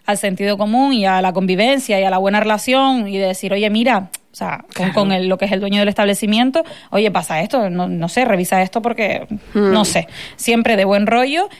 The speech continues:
Speaker 1: y si no, siempre
Speaker 2: Siempre las buenas es mejor.
Speaker 1: Siempre.
Speaker 2: Vamos a ver.
Speaker 1: Cuando se puede,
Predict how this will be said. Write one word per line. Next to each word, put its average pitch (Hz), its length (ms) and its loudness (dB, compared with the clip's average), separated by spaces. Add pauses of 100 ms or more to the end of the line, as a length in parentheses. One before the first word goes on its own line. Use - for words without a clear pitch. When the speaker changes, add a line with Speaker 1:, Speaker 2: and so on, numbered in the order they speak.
(140)
Speaker 1:
y 208 120 -6
si 196 160 -4
no, 196 160 -2
siempre 220 320 0
Speaker 2:
Siempre 262 100 2
las 254 80 2
buenas 262 340 0
es 226 120 -2
mejor. 180 400 -4
Speaker 1:
Siempre. 214 320 0
Speaker 2:
Vamos 180 160 -2
a 170 100 -2
ver. 131 240 -10
Speaker 1:
Cuando 226 240 2
se 220 140 -2
puede, 196 480 0